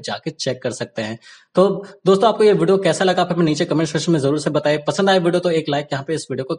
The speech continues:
कर सकते हैं और इसी तरीके के वीडियोज़ के लिए आप इस चैनल को लीजिए सब्सक्राइब, साथ ही बेल आइकन को प्रेस। तो दोस्तों मिलते हैं आपसे अगले वीडियो पे, तब तक के लिए जय हिंद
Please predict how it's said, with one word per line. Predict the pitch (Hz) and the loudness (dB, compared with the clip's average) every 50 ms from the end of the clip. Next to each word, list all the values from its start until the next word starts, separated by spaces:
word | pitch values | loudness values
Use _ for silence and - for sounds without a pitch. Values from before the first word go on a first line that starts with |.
| - | -4
कर | - 127 | -4 -4
सकते | 117 - 120 - - 117 | -4 -6 -8 -8 -8 -10
हैं | 110 113 110 - - | -10 -10 -8 -2 2
और | 147 151 143 131 - - - _ _ | 2 4 2 2 -2 -8 -14 _ _
इसी | - 156 196 | -2 0 2
तरीके | 190 214 202 202 214 | 2 2 2 2 2
के | 202 202 | 2 2
वीडियोज़ | 185 185 190 190 - - | 4 4 4 2 2 0
के | 190 | 0
लिए | 180 185 | 2 2
आप | 170 165 165 - | 0 0 -2 -2
इस | 175 147 - | -4 -2 -2
चैनल | 156 151 165 170 | 0 0 0 0
को | 165 170 | 0 0
लीजिए | 156 156 165 165 | 0 2 0 0
सब्सक्राइब, | 151 - 147 - - 170 170 | -2 -4 -8 -6 -6 -6 -4
साथ | - - 143 - 151 | -4 -6 -4 -4 -4
ही | |
बेल | 139 139 135 131 | -4 -2 -2 -2
आइकन | 127 131 131 123 | -2 -4 -6 -8
को | 123 127 | -8 -4
प्रेस। | - 156 170 170 170 - - _ _ _ | 0 0 0 0 -2 -6 -14 _ _ _
तो | - 147 | -2 0
दोस्तों | 170 175 175 180 | 0 2 2 2
मिलते | 165 180 180 175 | 2 2 2 2
हैं | 202 196 | 0 0
आपसे | 196 - 185 | 0 0 2
अगले | 175 185 | 2 2
वीडियो | 180 175 170 - 170 | 2 2 0 0 -2
पे, | 175 | -2
तब | 170 147 - - | -2 -2 -4 -4
तक | 139 - | -6 -4
के | 135 | -4
लिए | 127 120 | -6 -6
जय | - - - 185 175 | -2 2 2 4 4
हिंद | 156 160 160 151 | 2 0 -2 -4